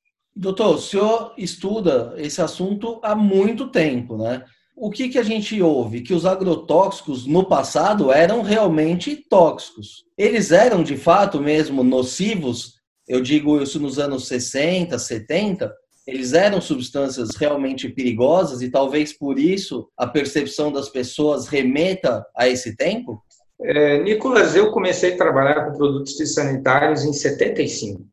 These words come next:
Speaker 2: quando entrei na, na faculdade de agronomia. Já comecei com pesquisa, com, ajudando professores na área, fazendo pesquisa de campo.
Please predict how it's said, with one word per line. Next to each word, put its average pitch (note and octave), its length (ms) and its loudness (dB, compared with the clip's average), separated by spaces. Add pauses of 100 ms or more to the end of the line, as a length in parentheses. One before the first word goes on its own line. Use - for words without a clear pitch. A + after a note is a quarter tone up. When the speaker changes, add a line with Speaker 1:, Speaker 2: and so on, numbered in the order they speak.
Speaker 2:
quando B2+ 220 -2
entrei B2+ 260 -2
na, A#2 320 -4
na A2 120 -6
faculdade A#2 480 0
de B2+ 40 -2
agronomia. G#2 500 -4
Já C3 200 0
comecei E3 500 0
com D#3+ 140 -10
pesquisa, C3+ 680 -2
com, A2 280 -8 (200)
ajudando B2+ 520 0
professores C3 500 0
na A#2+ 140 0
área, C3+ 240 4
fazendo C3 320 -2
pesquisa B2+ 440 -2
de G#2+ 200 -6
campo. C#3 480 2